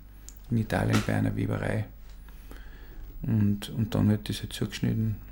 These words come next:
und zusammengenäht. Das dauert auch zwei, also fünf Stunden brauchen wir einen Schirm. Dann haben wir eine andere Form, das ist eben auch speziell. Weil unser Schirm ist viel runder als wie ein normaler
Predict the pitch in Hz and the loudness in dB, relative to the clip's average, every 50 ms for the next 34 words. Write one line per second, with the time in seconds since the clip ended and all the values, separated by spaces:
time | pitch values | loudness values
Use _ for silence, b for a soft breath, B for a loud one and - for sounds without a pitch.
0 | - - - 113 - - - - 110 107 - - - 110 107 - - - - - | -6 -4 -4 -4 -2 -2 -2 0 0 0 2 2 2 2 0 -2 -6 -10 -4 -2
1 | 110 - - - 98 98 95 95 98 - - - 110 104 107 - - 120 113 - | -2 2 4 6 6 6 6 4 2 2 2 2 4 2 2 4 4 4 4 4
2 | - 120 113 110 - - - - 107 - - 123 113 113 117 120 107 107 104 - | 2 4 2 2 2 2 0 0 0 2 2 2 2 2 2 0 -2 -2 -2 0
3 | 113 110 107 - B B B B B B B B B - 107 104 101 113 117 113 | 0 0 0 -2 B B B B B B B B B 8 8 10 12 12 12 12
4 | 113 110 107 104 107 107 110 104 - - 113 107 110 113 120 113 117 113 - 117 | 12 10 8 6 6 4 4 2 2 2 2 4 6 6 6 6 4 2 2 0
5 | - - - - - 107 - - - - - - - 117 113 113 - - - B | 0 2 2 2 2 0 -4 -6 -8 -8 -4 -2 0 0 0 -2 -4 -8 -14 B
6 | B B B B B B B B B B B B B B - - 117 113 113 107 | B B B B B B B B B B B B B B -2 2 4 6 6 6
7 | 113 107 - - 117 117 110 - - - 120 113 110 110 120 123 120 120 110 110 | 6 4 6 8 8 8 6 4 4 4 4 6 8 8 8 8 8 8 6 6
8 | - 107 - 120 117 110 110 107 104 104 98 101 110 110 117 113 | 4 4 4 4 6 6 6 6 6 6 6 4 2 2 0 0